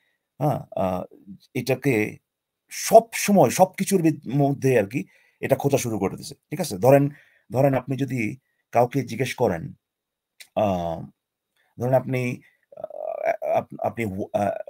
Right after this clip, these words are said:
ইয়ে না আর কি, ক-, ককেশিয়ান না, ককেশিয়ান মানে হচ্ছে আপনার হোয়াইট ইয়ে না আর কি, রেস না, ঠিক আছে? ধরেন আপনি একজন এশিয়ান কিংবা ধরেন আপনি, আহ, সাউথ, সাউথ এশিয়ান ধরেন, আমাদের মতো ধরেন, আমরা কোথাও আছি, কেউ আমাকে আসলে ইয়ে না কিন্তু, মানে কোনো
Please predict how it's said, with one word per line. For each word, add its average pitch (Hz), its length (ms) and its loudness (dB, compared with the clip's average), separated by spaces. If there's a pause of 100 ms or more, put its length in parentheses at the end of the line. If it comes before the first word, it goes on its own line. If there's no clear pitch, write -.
(140)
ইয়ে 123 200 0
না 113 100 4
আর 87 80 2
কি, 90 100 -6
ক-, 123 280 -4
ককেশিয়ান 131 480 4
না, 90 220 -4
ককেশিয়ান 135 340 0
মানে 135 120 2
হচ্ছে 131 140 -2
আপনার 127 180 -2
হোয়াইট 113 380 2 (460)
ইয়ে 101 160 -2
না 82 100 -8
আর 85 100 -8
কি, - 180 -16 (100)
রেস 107 280 2
না, 85 140 -10
ঠিক - 140 -10
আছে? - 180 -4 (420)
ধরেন 113 140 -4
আপনি 110 420 -2
একজন 101 380 -4
এশিয়ান 92 460 -4
কিংবা 104 200 -2
ধরেন 104 160 -4
আপনি, 101 280 -2 (680)
আহ, 92 480 -4 (120)
সাউথ, 117 260 0 (200)
সাউথ 120 280 -2
এশিয়ান 92 280 -4
ধরেন, 82 220 -6 (360)
আমাদের 95 240 0
মতো 92 240 -8
ধরেন, - 200 -14 (340)
আমরা 101 180 -2
কোথাও 117 240 2
আছি, 120 220 0
কেউ 135 180 4
আমাকে 123 380 4 (600)
আসলে 175 360 4
ইয়ে 160 180 4
না 123 120 8
কিন্তু, 85 400 -6
মানে 110 180 -2
কোনো 117 200 0